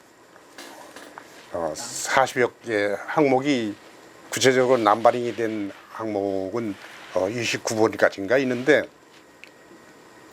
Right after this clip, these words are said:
거기 다 나옵니다. 대통령제,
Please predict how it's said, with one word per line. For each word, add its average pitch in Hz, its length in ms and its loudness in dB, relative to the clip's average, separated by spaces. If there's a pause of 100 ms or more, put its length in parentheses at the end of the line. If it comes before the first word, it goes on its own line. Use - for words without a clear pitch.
(120)
거기 139 240 0
다 107 160 2
나옵니다. 95 460 -8 (500)
대통령제, 110 880 0